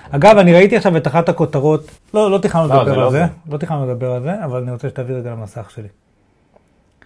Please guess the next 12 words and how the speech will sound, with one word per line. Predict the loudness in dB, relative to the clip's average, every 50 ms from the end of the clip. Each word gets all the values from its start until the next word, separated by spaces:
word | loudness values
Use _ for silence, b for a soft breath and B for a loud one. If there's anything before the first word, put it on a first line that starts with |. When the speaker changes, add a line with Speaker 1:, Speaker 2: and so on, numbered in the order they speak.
| b b b b b b _
Speaker 1:
כי | -8 -6
בעיניי, | -4 -2 -2 -2 -2 -2 0 2 2 4 4 4 2 0 -4 -8
אחד | -10 -8 -6 -4 -4
הדברים | -4 -4 -6 -6 -6 -6 -6 -6 -6
הכי | -8 -6 -6 -4 -4 -6 -8 -10
מרגשים | -10 -8 -8 -8 -8 -10 -12 -12 -12 -10 -10
וכיפים | -10 -10 -10 -10 -10 -10 -12 -12 -12
שאני | -12 -12 -12
רוא-, | -12 -12 -12 -12 -14 -14 -16 -16 -14
אה, | -14 -14 -12 -14 -14
לאחרונה | -12 -14 -14 -14 -14 -12 -12 -10 -10
ראיתי, | -10 -10 -10 -8 -8 -6 -8 -8